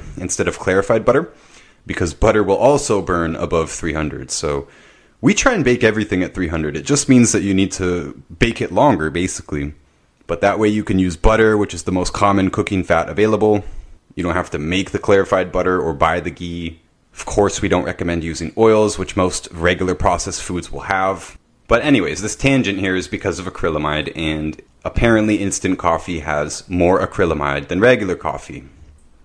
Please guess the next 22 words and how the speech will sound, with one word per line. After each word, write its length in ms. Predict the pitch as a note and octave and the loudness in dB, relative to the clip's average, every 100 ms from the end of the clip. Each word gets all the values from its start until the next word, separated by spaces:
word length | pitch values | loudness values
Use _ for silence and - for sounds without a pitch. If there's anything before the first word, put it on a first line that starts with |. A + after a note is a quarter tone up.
| - | -6
But 120 | F2 | -4
it 100 | E2 | -4
contains 500 | F#2+ E2+ F#2+ F2+ E2+ | -8 -6 -4 -2 -2
most 440 | F#2 G2+ A2+ - | 2 4 2 0
of 140 | G#2+ G2 | -6 -4
the 80 | |
same 360 | G2+ F#2+ F2 F2 | -4 -2 -2 -2
antioxidants. 1120 | E2+ E2 - E2+ E2+ E2+ - - - - - - _ _ _ _ _ | -4 -6 -4 0 0 -2 -6 -14 -12 -12 -12 -16 _ _ _ _ _
And 140 | E2+ | -6
that's 180 | F2 F2+ | -4 -4
from 180 | - F2 | -4 0
healthline 460 | G2 F#2+ F2+ F2 E2+ | 0 0 -2 -2 -2
dot 220 | D2+ - | -4 -4
com 300 | - D2+ C#2+ | -4 -4 -4
here. 260 | C2+ - - - | -12 -16 -18 -2
And 340 | B2 B2+ B2 - - | 0 2 0 -2 0
although 260 | B2+ C3+ | 4 6
there 200 | C3+ C#3+ | 6 6
is 180 | D#3 D3 | 6 6
antioxidants 880 | C3 A2 A2+ F#2+ F#2+ - F#2+ G2 - | 4 2 2 2 2 -2 -2 -4 -2
in 120 | G#2 | -2
coffee, 720 | F#2 F2 E2+ - F2+ E2 D#2 | 0 0 0 0 -4 -4 -6